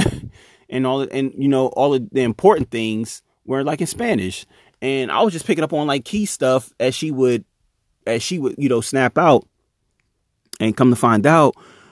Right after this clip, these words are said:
you know, Terry, Terry had knocked this woman up, knocked this little girl up, <laughs> and he was basically saying, like, it's not his baby because he's not really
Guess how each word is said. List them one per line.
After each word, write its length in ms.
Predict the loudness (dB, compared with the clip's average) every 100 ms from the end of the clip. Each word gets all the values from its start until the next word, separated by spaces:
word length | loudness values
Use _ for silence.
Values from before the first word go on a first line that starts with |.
| _ _ _ _
you 120 | 0
know, 540 | 0 2 0 0 -2 -4 _ _ -2
Terry, 640 | 2 4 4 2 0 -2 _ _ _ _ _ _ _ _ _ _ _ _ _
Terry 640 | 0 4 6 6 6 4 4
had 580 | 2 2 2 2 0 -4 _ _ _
knocked 320 | 0 0 0 0
this 180 | 0
woman 300 | 2 2 2
up, 340 | 2 0 -2 -12 _ _ _ _ _ _
knocked 220 | 0 2
this 140 | 2 2
little 160 | 4
girl 320 | 4 2 4 4
up, 200 | 4 4 0 -2 _ _
<laughs> 420 | _ _ _ _
and 720 | -6 -4 -4 -4 -4 -4 -6
he 220 | -2 0
was 140 | 2 2
basically 460 | 2 2 2 -2
saying, 400 | -2 -2 -2 0
like, 360 | -2 -2 -2 -2
it's 160 | -4 0
not 200 | 2 4
his 140 | 2
baby 280 | 2 2 2
because 580 | 0 0 2 2 0 0
he's 200 | 0 2
not 180 | 0 2
really 440 | 2 2 0 -4